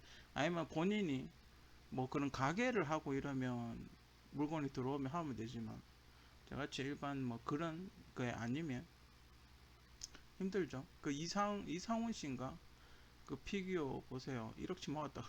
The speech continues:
<laughs> 일억치 샀다 그러잖아요. 그게 보통입니까? <laughs> 그죠? 돈, 돈 일억 해가지고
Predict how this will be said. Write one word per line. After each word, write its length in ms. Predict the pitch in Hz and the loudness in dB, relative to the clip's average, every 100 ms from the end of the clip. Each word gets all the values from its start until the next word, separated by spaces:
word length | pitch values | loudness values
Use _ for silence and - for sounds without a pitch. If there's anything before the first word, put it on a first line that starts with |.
| - | -6
<laughs> 240 | - - - | -8 -8 -2
일억치 280 | 196 - | -2 -2
샀다 280 | - 147 135 | -4 -4 -2
그러잖아요. 440 | 123 120 131 117 131 - - - - - - - - - - - - | -2 -4 -6 -6 -8 -14 -20 -20 -20 -20 -20 -20 -20 -20 -20 -14 -8
그게 120 | 123 | -6
보통입니까? 840 | 123 131 247 311 139 123 - - - - - - - | -4 0 0 2 0 -2 -4 -6 -8 -14 -14 -10 -6
<laughs> 1000 | 139 - 127 - - - - - - - | -4 -4 -8 -8 -12 -12 -16 -18 -20 -8
그죠? 200 | 135 143 - - - - - | -6 -6 -10 -20 -20 -20 -2
돈, 320 | 143 165 170 | 2 2 2
돈 320 | 151 147 170 170 | 0 0 0 2
일억 360 | 170 175 156 | 4 2 0
해가지고 680 | 147 139 135 135 123 120 123 | -2 0 0 0 -2 -4 -4